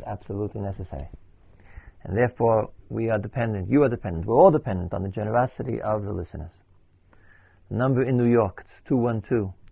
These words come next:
seven three two, four eight seven four. Phone number of Yeshiva Office in New York. Our website, w w w kimitzion dot org. It's w w w dot k i m i t z i o n dot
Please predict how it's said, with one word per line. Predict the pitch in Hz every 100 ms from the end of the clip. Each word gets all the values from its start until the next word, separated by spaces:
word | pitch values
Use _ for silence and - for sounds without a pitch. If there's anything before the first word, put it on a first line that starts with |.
| - -
seven | 117 113 -
three | 123 117
two, | 117 98 -
four | 120 -
eight | 113 -
seven | 110 107 -
four. | 107 92 - - - - - - - -
Phone | 117
number | 117 117 113
of | - 110 113 - - - - - - - -
Yeshiva | 101 127 113
Office | 117 113 -
in | 113
New | 113
York. | 104 95 - - - _ - - - - - - - - - - - -
Our | 110
website, | 131 123 - 90 - - -
w | 127 123 117
w | 123 120 113
w | 123 113 107 104 - -
kimitzion | 123 117 - 131 117 104
dot | 101
org. | - 95 95 - - - - - _ - - - - - - -
It's | -
w | - 113 117
w | 117 117
w | 107 117 113 95
dot | 113 110 -
k | 123 117
i | 117 113
m | - 113 -
i | 110 101
t | - 113 110
z | 113
i | 110 113
o | 107 107
n | 107 101
dot | 107 98